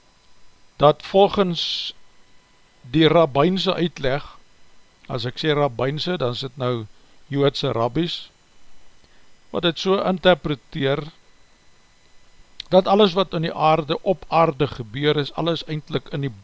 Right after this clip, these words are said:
woord van God, dan in die Ou Testament, so ons het nou noem, hulle praat nou nie van die Ou Testament, praat van die, van die Torah,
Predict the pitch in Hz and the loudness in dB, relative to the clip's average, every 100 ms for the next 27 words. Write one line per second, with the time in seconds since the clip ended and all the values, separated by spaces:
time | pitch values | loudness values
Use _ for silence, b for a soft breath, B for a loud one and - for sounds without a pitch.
0 | - 131 143 160 - - 135 120 - 151 | -16 -2 2 2 0 -8 -8 -8 -2 -2
1 | - - b b b b b - 127 131 | -2 -20 b b b b b -4 -2 0
2 | 135 - 160 - 160 - 147 135 143 120 | -2 0 -2 0 -2 0 -4 -2 -4 -6
3 | 117 - 156 151 151 - 123 117 135 127 | -12 -6 -4 -2 -4 -8 -10 -6 -6 -6
4 | 135 - 147 135 127 139 139 135 - 127 | -8 -6 -4 -2 -4 -8 -8 -8 -8 -8
5 | 135 123 131 113 123 117 - 120 117 - | -8 -8 -10 -10 -4 -4 -6 -10 -12 -14
6 | b b b b - 135 131 127 - 156 | b b b b -12 -8 -6 -6 0 2
7 | 143 139 | 6 4